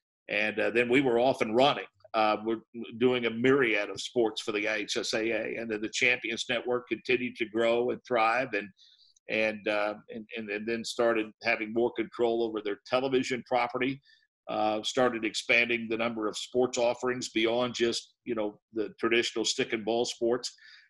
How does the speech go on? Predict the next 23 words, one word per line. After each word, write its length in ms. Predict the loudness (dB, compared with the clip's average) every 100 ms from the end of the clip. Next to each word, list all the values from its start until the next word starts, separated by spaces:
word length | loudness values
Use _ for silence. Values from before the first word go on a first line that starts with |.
| _ 0
And, 380 | 2 2 0
um, 280 | 0 0 -2 -4
it, 160 | -4 -2
it 140 | 0
literally 460 | 8 8 8 6 4
was 180 | 2
in 100 | 2
the 80 | 4
right 220 | 4 2 2
place 260 | 2 2 0
at 80 | -2
the 80 |
right 220 | 0 0 0
time 320 | 2 2 0 -6 _ -4
and 260 | -2 -2 0
had 200 | 0 2
the 120 | 0
opportunity 840 | 0 -4 -4 0 0 0 -4 -6 -4
to, 120 | -4 -6 _
to 100 | -8
kind 220 | 0 0
of 100 | 0
transition 640 | -2 -4 -4 -4 -4 -4